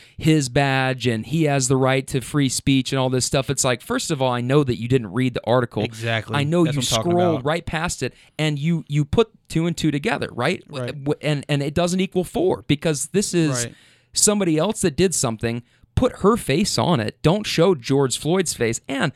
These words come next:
Speaker 1: by the way, the fact that he had a criminal background has no re-, th-, th-, th-, it's,
Speaker 2: You
Speaker 1: it's,
Speaker 2: have
Speaker 1: it's
Speaker 2: no right to
Speaker 1: irrelevant.
Speaker 2: kill.
Speaker 1: It's
Speaker 2: Yeah,
Speaker 1: irrelevant.
Speaker 2: yeah.
Speaker 1: The fact that he lost his life,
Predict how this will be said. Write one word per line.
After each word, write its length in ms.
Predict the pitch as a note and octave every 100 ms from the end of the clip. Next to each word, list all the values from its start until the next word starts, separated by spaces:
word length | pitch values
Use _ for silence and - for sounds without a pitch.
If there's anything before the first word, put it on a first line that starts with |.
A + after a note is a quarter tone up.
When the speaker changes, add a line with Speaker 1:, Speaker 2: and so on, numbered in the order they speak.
| - - -
Speaker 1:
by 140 | D3
the 100 | D#3
way, 240 | G#3 G3
the 100 | C#3+
fact 300 | D#3 G#3+ B3
that 180 | G3+ D3 - _
he 140 | - G#3+
had 120 | D#3+
a 60 |
criminal 400 | B2+ F#3+ G3 E3
background 640 | B2+ C#3+ - - C3 B2 - _ -
has 240 | A3+ D#3+
no 200 | F#3+ A3
re-, 200 | F#3 G#3+
th-, 240 | F#3+ F3 -
th-, 120 | C4
th-, 140 | C#4+ A#3
it's, 180 | C4 -
Speaker 2:
You 60 |
Speaker 1:
it's, 80 | -
Speaker 2:
have 120 | - -
Speaker 1:
it's 160 | - D4+
Speaker 2:
no 40 |
right 60 | D4+
to 60 |
Speaker 1:
irrelevant. 320 | F#4+ F#4 F#3+
Speaker 2:
kill. 220 | C3+ A#2+ G#2+ -
Speaker 1:
It's 140 | D4
Speaker 2:
Yeah, 80 | D4
Speaker 1:
irrelevant. 580 | E3+ - C4+ E3+ B2 C#3+
Speaker 2:
yeah. 220 | B2+ B2 B2
Speaker 1:
The 160 | D3+ A#3
fact 260 | C3+ D3
that 100 | -
he 100 | G#3
lost 440 | A#3 D#3+ G3 B3+ -
his 220 | G3 C#3+
life, 460 | C#3+ F3 A3+ C3+